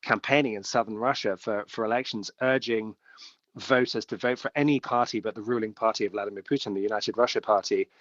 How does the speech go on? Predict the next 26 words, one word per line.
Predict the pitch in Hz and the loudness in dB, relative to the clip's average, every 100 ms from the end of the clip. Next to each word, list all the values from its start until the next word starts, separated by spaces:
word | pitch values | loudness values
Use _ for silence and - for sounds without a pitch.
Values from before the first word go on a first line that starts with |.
| - - - - | -20 -20 -20 2
And | 123 117 117 - - | 4 4 0 -6 -8
w-, | 127 139 | -8 -6
we, | 117 127 120 117 - | -2 0 -2 -8 -4
we | 120 120 117 - | -2 -2 -4 -4
know | 120 123 | 2 4
that | 117 113 | 2 -2
he | 107 113 101 | -2 -2 0
collapsed | - 120 127 - | 2 2 2 -2
on | 110 | -2
an | 113 | 2
airplane. | 139 143 - 127 120 113 110 _ - - _ - | 2 2 0 0 0 -4 -10 _ -20 -20 _ 2
Um, | 117 110 107 107 - | 4 2 -6 -16 -14
he | 123 | -10
was | 113 110 | -8 -2
poisoned | - 135 117 | 2 2 0
with | 101 | -6
Novichok, | 110 123 127 - 117 | -2 0 0 0 0
which | 104 101 110 | -2 -8 -6
is | 101 | -6
this, | 110 - | -6 -6
this | - 113 - _ - | -6 -6 -6 _ -8
horrendously | - 127 120 139 156 120 - 107 101 _ _ _ _ | 0 2 6 6 6 2 -2 -4 -4 _ _ _ _
toxic | - 131 - 117 95 | 4 4 2 -6 -4
nerve | 117 127 127 | 0 2 2
agent. | 110 101 - 101 107 - | -2 -4 -6 -8 -8 -4
Um, | 117 117 110 110 | 0 2 0 -4